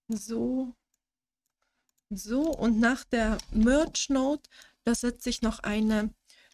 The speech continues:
Transform Node rein mit X F, kann ich diese aufrufen und die kann ich animieren. Und zwar schaue ich jetzt, wo der Hintergrund, ähm, sich vervollständigt.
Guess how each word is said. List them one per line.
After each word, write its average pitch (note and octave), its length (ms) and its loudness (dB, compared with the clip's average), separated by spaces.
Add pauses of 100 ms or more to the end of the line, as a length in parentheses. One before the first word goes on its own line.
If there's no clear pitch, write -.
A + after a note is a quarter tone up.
(120)
Transform B3 640 0
Node G#3 260 -2 (120)
rein C#4 280 0
mit B3 260 -2
X - 240 -12
F, - 400 -2 (500)
kann A3 220 0
ich A3+ 160 -2
diese G3+ 340 -6
aufrufen D4 580 0
und A3 140 0
die B3+ 100 0
kann A#3+ 200 -2
ich - 220 -6
animieren. A3 560 0 (440)
Und G#3 100 -4
zwar A#3+ 260 0
schaue A#3 240 -2
ich - 140 -10
jetzt, B3 420 -6
wo A3+ 200 0
der G#3+ 240 -4
Hintergrund, A3+ 960 -2 (1200)
ähm, G3 520 -4 (560)
sich - 480 -10 (1500)
vervollständigt. D4 1600 -4